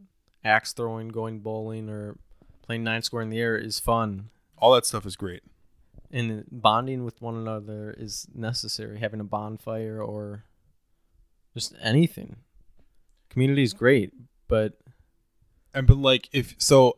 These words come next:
Speaker 2: I use this individual as an example. He's somebody that I have kind of tried to model my life after in my spiritual life.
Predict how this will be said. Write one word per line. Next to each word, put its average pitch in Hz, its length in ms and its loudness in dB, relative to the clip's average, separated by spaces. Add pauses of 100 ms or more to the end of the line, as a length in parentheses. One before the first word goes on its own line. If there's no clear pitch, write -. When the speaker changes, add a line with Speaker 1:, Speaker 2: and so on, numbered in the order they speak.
Speaker 2:
I 123 100 10
use 139 280 4
this 143 280 0 (440)
individual 117 480 -2
as 104 120 -4
an 98 80 -10
example. 92 500 -10
He's - 260 -8
somebody 120 380 2
that 104 220 4
I 101 120 10
have 104 160 -2
kind 110 280 -2
of 98 100 -6
tried 101 280 -2
to 101 120 -14
model 95 420 -8
my 98 140 -6
life 101 360 -2
after 95 440 -12 (100)
in 107 140 -12
my 95 140 -8
spiritual 95 560 -6
life. 87 360 -20